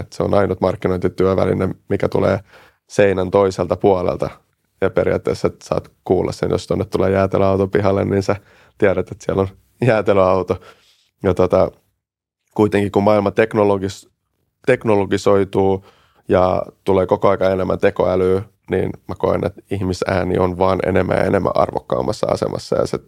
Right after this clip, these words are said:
työkalu, mitä me voidaan tehdä, me voidaan tuoda inhimillist-, inhimillistä asioita, on ne sit niinku meidän niinku arkielämää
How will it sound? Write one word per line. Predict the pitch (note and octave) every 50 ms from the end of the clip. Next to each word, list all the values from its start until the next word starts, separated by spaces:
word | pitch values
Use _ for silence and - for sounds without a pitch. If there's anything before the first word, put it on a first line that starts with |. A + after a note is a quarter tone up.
| _ _ _
työkalu, | - - - F#2 - - F#2+ F#2+ -
mitä | - F#2+ F#2+ F#2+
me | F#2+ F2+
voidaan | F2+ F2+ - F#2 F2+
tehdä, | - F#2+ F2+ F2+ - -
me | F#2 F#2+
voidaan | F#2 F2+ F#2 F#2
tuoda | - G2 F#2+ F#2+
inhimillist-, | F#2 G2 G2 F2+ G#2 G2 F#2+ G2 G2 G2 G2 - - - - - - - -
inhimillistä | C3 A#2 A2 G#2 G2 G2+ F#2 F#2+ F#2 - - F#2 -
asioita, | - G2 G2 - G2+ F#2+ F#2+ F#2+ F#2+ - G2+ G2 - _ _ _ _ - - - -
on | G2+ G2 F#2
ne | G2 F#2+
sit | - F#2+ - -
niinku | F#2+ F#2 F#2 - F2+ F#2+ F#2 - - _ _ _ _ _ _ -
meidän | - G2 F#2+ F#2 F#2 F#2+
niinku | F#2+ F#2+ F#2 F2 G#2 G2+ - - - _ _ _ _ _ _ _ _ _ _ _ _ _ _ _ - - - -
arkielämää | G2 G2 G2+ G2+ G#2 G2 - - - G2 G2 G2 F#2+ G2 G2 G2 G2 G2 G2+ G2 F#2+